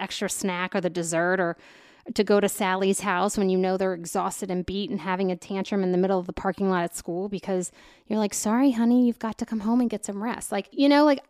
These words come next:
I will say my, probably my biggest tantrum, Mom, I hope you're listening. The biggest <laughs> tantrum I ever had,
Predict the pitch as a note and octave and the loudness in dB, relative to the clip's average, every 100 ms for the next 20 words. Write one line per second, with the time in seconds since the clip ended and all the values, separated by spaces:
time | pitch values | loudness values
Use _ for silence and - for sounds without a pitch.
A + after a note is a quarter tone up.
0 | _ D#4 A4+ B4 - G#3+ A#3 C#4+ - C4 | _ 6 8 8 6 2 2 2 2 2
1 | A#3+ G#3+ G3+ G3 A3 F3+ D#3 G#3+ G3 F3 | 2 2 2 2 0 0 0 0 0 -4
2 | - - E3 D#3+ - - G3+ - _ _ | -6 -8 -10 -8 -10 -10 -14 -16 _ _
3 | _ _ - C4+ _ G#3+ A3 A3+ G3+ G3 | _ _ -20 -20 _ 2 4 4 2 0
4 | E3 D#3 - D#3+ - _ - B3 A#3 _ | -2 -4 -8 -12 -14 _ 2 4 4 _
5 | C#4 D4 G4+ - - C4 B3+ B3 A#3 G#3 | 6 10 10 8 4 6 6 8 6 6
6 | G#3 - A3+ C4 C4 D4+ - - A#3+ A#3+ | 4 2 2 6 6 6 0 4 4 6
7 | B3+ A#3+ G3+ F#3+ - - | 6 6 2 0 -2 -4